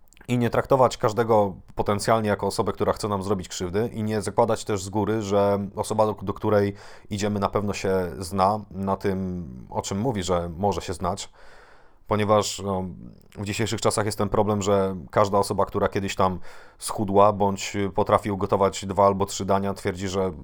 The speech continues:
jest specjalistą do spraw żywienia, no bo, no bo tak jest i już. A teraz może w ramach, e, małego wyjaśnienia, jak to jest z tymi osobami wykwalifikowanymi i niewykwalifikowanymi, przytoczę wam,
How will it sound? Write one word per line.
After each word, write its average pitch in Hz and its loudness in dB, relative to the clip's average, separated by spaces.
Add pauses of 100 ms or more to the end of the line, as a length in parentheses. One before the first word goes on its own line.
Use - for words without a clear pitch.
jest 98 -8
specjalistą 98 -2
do 92 -6
spraw 95 2
żywienia, 92 -4
no 101 -6
bo, 101 -6
no 101 -4
bo 101 -2
tak 101 0
jest 95 -4
i 92 -6
już. - -14 (680)
A - 0
teraz 156 6
może 160 10
w 120 -2
ramach, 135 4
e, 113 0
małego 123 4
wyjaśnienia, 117 0 (140)
jak 101 -2
to - -4
jest 104 -2
z - -10
tymi 107 -2
osobami 104 0
wykwalifikowanymi 101 -2
i 95 -6
niewykwalifikowanymi, 98 -2 (800)
przytoczę 113 0
wam, 104 4